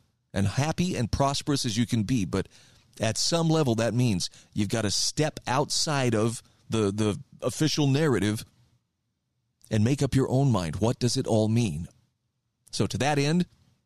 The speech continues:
I spend my days valiantly searching high and low on the internet to find the very best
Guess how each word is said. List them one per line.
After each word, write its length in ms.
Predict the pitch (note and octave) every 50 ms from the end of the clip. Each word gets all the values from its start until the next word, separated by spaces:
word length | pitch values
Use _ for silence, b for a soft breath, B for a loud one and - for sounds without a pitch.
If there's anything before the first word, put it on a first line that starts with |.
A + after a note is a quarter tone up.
| _ _ _ _ _ _ _ _
I 100 | - A2
spend 340 | C3 B2+ - - E3 D#3 D3
my 140 | D3 D3 D3
days 460 | C#3+ A#2 B2+ C3+ D3 D3+ D#3+ D3+ -
valiantly 680 | A#2 G2+ F#2+ G2 B2 C#3+ D#3+ D#3 D3+ D3+ C#3 D3+ D3+
searching 640 | C3 - - - - D#3+ D#3+ D3 - E3 E3 E3 D#3
high 280 | A2+ G#2+ C3 D3+ D3
and 200 | D3 D3+ D3+ C#3
low 320 | B2 C3+ D3 D3 D3 D#3+ D#3+
on 100 | D3 C#3+
the 140 | C3+ B2 B2+
internet 320 | C#3 C#3 C3 C#3 C#3+ -
to 100 | - G#2+
find 400 | - - C3 C#3 C#3+ D3+ D#3 D#3
the 240 | B2+ A2+ A2 G#2 - -
very 260 | A2+ E3+ - D#3+ E3
best 420 | A2+ - - D3 D#3 D3+ - -